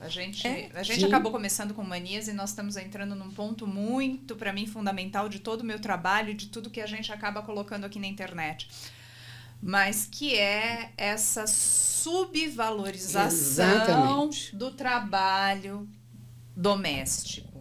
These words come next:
Speaker 1: do trabalho, das rotinas de dentro de casa, a gente
Speaker 3: Sem
Speaker 1: sabe
Speaker 3: dúvida.
Speaker 1: disso. É, que é um fato que nós temos muito forte aqui no Brasil. Mas Flávia vai ser poliana neste ponto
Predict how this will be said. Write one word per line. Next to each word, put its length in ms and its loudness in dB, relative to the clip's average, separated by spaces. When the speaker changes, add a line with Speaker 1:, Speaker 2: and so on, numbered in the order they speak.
Speaker 1:
do 100 -14
trabalho, 680 0
das 200 -2
rotinas 540 -4
de 80 -8
dentro 340 -8
de 100 -12
casa, 360 -2
a 20 -6
gente 200 -8
Speaker 3:
Sem 220 0
Speaker 1:
sabe 280 6
Speaker 3:
dúvida. 300 6
Speaker 1:
disso. 340 -2
É, 640 -2
que 200 -2
é 80 4
um 100 -2
fato 600 2
que 100 -8
nós 220 -4
temos 300 -10
muito 380 -6
forte 560 -4
aqui 140 -12
no 80 -10
Brasil. 600 -10
Mas 920 4
Flávia 480 2
vai 160 -4
ser 320 -4
poliana 760 2
neste 580 -6
ponto 1000 -6